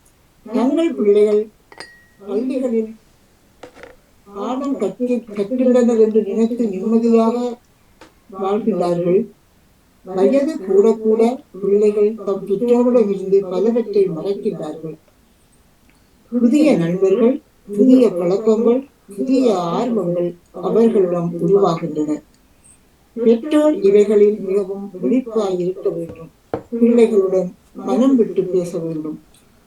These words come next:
இலக்கு, லட்சியம் என்று தொடங்கி வேலை, எதிர்காலம், வாழ்க்கை இவற்றிற்கான தடைகள்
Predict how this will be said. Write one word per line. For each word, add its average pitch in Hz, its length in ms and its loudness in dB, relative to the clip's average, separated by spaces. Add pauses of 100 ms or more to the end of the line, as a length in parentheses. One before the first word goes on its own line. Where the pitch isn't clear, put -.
இலக்கு, 220 540 2
லட்சியம் 247 680 0
என்று 185 320 -2
தொடங்கி 226 560 -2 (420)
வேலை, 202 600 2 (120)
எதிர்காலம், 214 800 -4
வாழ்க்கை 190 640 -2 (140)
இவற்றிற்கான 202 1040 0 (540)
தடைகள் 240 560 4